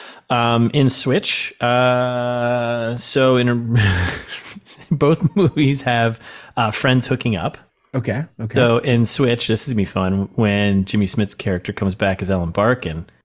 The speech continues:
Speaker 1: his best friend, when he was still alive, falls for him as the lady,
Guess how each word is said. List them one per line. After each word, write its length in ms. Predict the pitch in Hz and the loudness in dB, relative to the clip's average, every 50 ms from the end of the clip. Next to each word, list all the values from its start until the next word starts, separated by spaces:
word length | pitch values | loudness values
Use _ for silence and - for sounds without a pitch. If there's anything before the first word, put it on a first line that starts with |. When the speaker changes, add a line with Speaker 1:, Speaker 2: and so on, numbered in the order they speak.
| _ | _
Speaker 1:
his 240 | - - 123 110 101 | -4 -2 0 0 0
best 300 | - - 113 107 - - | 0 -2 -2 0 -2 -2
friend, 460 | - - 123 127 131 120 113 107 104 104 | -2 0 2 4 4 4 4 4 2 2
when 140 | 104 104 | 2 2
he 120 | 107 117 110 | 2 2 2
was 140 | 110 104 - | 2 0 0
still 200 | - - 117 104 | 0 0 2 2
alive, 600 | 98 98 101 101 101 110 120 135 147 - - - _ _ - _ _ | 2 0 0 -2 -2 -2 -2 -2 -4 -4 -8 -16 _ _ -20 _ _
falls 480 | - - - - 117 113 113 110 107 - | -18 -8 -4 0 2 2 4 2 2 0
for 640 | - - 107 104 104 104 101 98 98 98 95 - _ _ _ | 0 0 2 4 4 4 4 2 2 0 -2 -6 _ _ _
him 500 | - - 170 160 143 131 123 117 113 120 | -4 -2 0 2 2 2 2 2 0 -2
as 360 | - 120 110 107 107 107 107 | -2 -4 -4 -4 -4 -4 -4
the 100 | - 104 | -2 0
lady, 720 | 101 127 160 165 151 131 104 98 98 101 101 - _ _ | 2 2 4 4 4 4 4 2 2 0 -2 -4 _ _